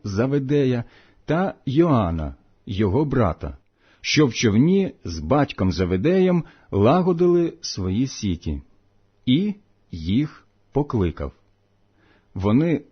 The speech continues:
зараз же, кинувши човна і свого батька, пішли слідом за ним. І ходив Ісус по всій Галилеї,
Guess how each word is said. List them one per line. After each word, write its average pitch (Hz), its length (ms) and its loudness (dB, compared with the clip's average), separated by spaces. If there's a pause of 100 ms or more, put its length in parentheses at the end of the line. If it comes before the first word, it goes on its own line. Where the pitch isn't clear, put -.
зараз 98 500 -2
же, 78 280 -4 (160)
кинувши 120 480 0
човна 143 500 -2 (280)
і 143 100 0
свого 101 380 -2
батька, 160 560 -4 (400)
пішли 131 640 -4 (280)
слідом 104 760 -4 (120)
за 82 240 -8
ним. 76 240 -6 (2500)
І 127 120 4
ходив 190 440 2 (140)
Ісус 185 480 -2
по 135 180 2
всій 170 380 -2
Галилеї, 101 720 0